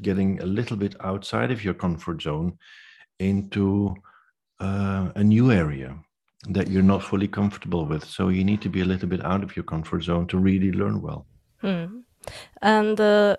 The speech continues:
Speaker 2: if we discuss the opposite, uh, what, uh, what, what's the opposite of, uh, curiosity?
Speaker 1: I say it's a b-, beautiful question. Often, often when approaching a definition, it's great to look for its, its opposite. For me, it's,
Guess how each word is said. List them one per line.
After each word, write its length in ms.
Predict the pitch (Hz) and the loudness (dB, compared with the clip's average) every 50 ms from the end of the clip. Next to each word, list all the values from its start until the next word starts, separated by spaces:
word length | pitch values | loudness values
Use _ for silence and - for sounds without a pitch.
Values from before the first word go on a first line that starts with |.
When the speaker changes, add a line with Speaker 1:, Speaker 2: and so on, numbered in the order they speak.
| - - | -2 -4
Speaker 2:
if 220 | - 240 - - - | -4 -4 -4 -4 -8
we 60 | 226 | -8
discuss 440 | 202 - 208 - - - 202 - - | -6 -6 -8 -6 -4 -2 -2 -2 -4
the 100 | - - - | -6 0 2
opposite, 760 | 208 302 320 - - 247 - - 185 180 175 - - - - | 2 2 2 -2 -6 -6 -2 0 2 0 0 -2 -4 -4 -2
uh, 320 | 185 175 170 170 170 - - - 269 - - | 0 0 2 0 0 -2 -4 -10 -12 -6 -4
what, 340 | 240 233 226 - - - | -4 -4 -4 -6 -6 -2
uh, 220 | 233 226 226 226 208 - | 0 0 0 -2 -2 -2
what, 240 | - 254 - - - | -2 -2 -2 -2 -4
what's 340 | 247 247 302 277 - - - | -2 0 0 0 -2 -6 -10
the 180 | - - 320 269 | -10 -8 -2 -2
opposite 600 | 233 262 - 285 277 - - 233 226 _ - 214 | -2 -2 -2 -4 -4 -2 -2 -2 -2 _ -2 -2
of, 240 | 202 190 185 180 | -2 0 -2 -2
uh, 260 | 180 180 170 165 175 180 - _ | -2 -2 -2 -2 -4 -8 -10 _
curiosity? 920 | - - 208 202 185 180 190 208 - - - - 214 - - 226 196 180 - _ _ _ _ _ _ _ _ _ - - - - - | -10 -6 -4 -2 0 0 0 -2 -4 -6 -10 -10 -10 -10 -10 -10 -10 -10 -12 _ _ _ _ _ _ _ _ _ -18 -18 -14 -4 -2
Speaker 1:
I 80 | 147 | 0
say 140 | 151 175 170 | 2 2 2
it's 80 | 127 123 | 0 0
a 40 | 127 | -2
b-, 180 | 113 - - | -2 -2 -2
beautiful 380 | 113 113 151 190 185 147 139 120 | 0 2 2 2 4 4 2 2
question. 400 | - - 143 143 - - 107 101 | 4 2 2 2 4 4 4 6
Often, 440 | 120 120 - - 117 110 104 - - - - _ _ _ _ | 6 4 4 2 2 2 2 0 -4 -14 -20 _ _ _ _
often 340 | 107 110 113 - - 120 113 110 | -2 -2 -2 0 0 0 2 2
when 380 | 107 104 104 101 104 - - - - _ _ - | 2 2 2 2 0 -4 -8 -14 -18 _ _ -16
approaching 600 | - 101 98 - 123 127 139 139 - - 110 101 | -14 -14 -8 -2 0 0 0 0 0 -2 -2 0
a 40 | 98 | 0
definition, 600 | 95 98 92 - - 92 87 90 - - - 98 | 0 -2 -4 -4 -6 -8 -8 -8 -10 -10 -10 -10
it's 180 | 98 98 - - | -10 -10 -12 -14
great 380 | - - 104 101 101 98 98 | -6 0 2 2 2 2 0
to 80 | - 104 | 0 -2
look 220 | 98 101 101 - | -2 0 -2 -4
for 200 | - - 101 101 | -6 -4 -2 -2
its, 280 | 101 101 - - - - | -2 -4 -6 -12 -16 -14
its 200 | - 104 - - | -12 -12 -10 -4
opposite. 540 | - 107 107 110 131 117 - 95 85 78 - | -4 -4 -2 0 -2 -2 0 -2 -2 -2 -2
For 100 | - 113 | -4 -2
me, 180 | 127 160 190 202 | 0 2 2 2
it's, 200 | 190 196 - | 0 -2 -6